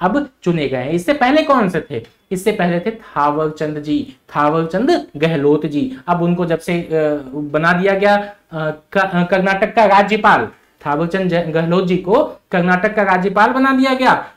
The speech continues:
तो पीयूष गोयल साहब को राज्यसभा में सदन का नेता बना दिया गया। अब इसको हम लोग एक तौर पे देख रहे हैं युवा नेता, युवा नेता को एक भूमिका के रूप में शामिल करने का संकेत भी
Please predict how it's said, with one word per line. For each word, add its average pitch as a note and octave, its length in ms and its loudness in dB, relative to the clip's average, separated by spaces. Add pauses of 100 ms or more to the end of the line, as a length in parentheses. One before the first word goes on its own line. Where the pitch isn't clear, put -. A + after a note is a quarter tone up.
(120)
तो D4+ 260 4 (1500)
पीयूष C4 260 4
गोयल F3+ 340 2
साहब B2+ 340 -6
को C#4+ 220 2 (180)
राज्यसभा D3 640 -2
में D4+ 300 -2 (120)
सदन D3 380 -6
का A3+ 300 0 (100)
नेता F#3 460 2
बना C3 280 -4
दिया B2 260 -4
गया। A#2+ 240 -6 (280)
अब F3+ 220 -2
इसको G#3 380 0
हम G3 180 -2
लोग B3 320 2
एक G#3 260 0 (340)
तौर F#3+ 180 4
पे G#3 160 0
देख G3+ 260 2
रहे G#3+ 120 -2
हैं B3+ 200 0
युवा F#3 440 4
नेता, F#3 680 0 (140)
युवा F3+ 260 2
नेता F#3+ 300 -2
को F#3 140 -4
एक F#3 160 -2
भूमिका E3+ 420 0
के E3+ 200 -4
रूप E3+ 200 -4
में F3 100 0
शामिल D#3+ 320 -6
करने D#3 300 -6
का G3 140 -4
संकेत D#3 540 -8
भी A#3+ 380 0